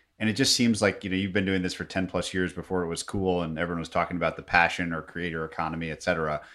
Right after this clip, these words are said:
But it seems like more and more, everyone just needs influencers in their company plan, in their startup, in their whatever. How have you seen an equitable,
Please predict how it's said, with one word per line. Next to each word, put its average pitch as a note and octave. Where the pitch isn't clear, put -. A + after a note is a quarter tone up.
But B2
it B2
seems E3+
like -
more A#2
and G#2+
more, F#2+
everyone C3+
just B2+
needs G#2
influencers F#2+
in G#2
their F2+
company A#2
plan, F#2+
in E2+
their D#2+
startup, A2+
in F2
their E2
whatever. E2+
How F#3+
have A3
you F3
seen C3
an G#2+
equitable, G2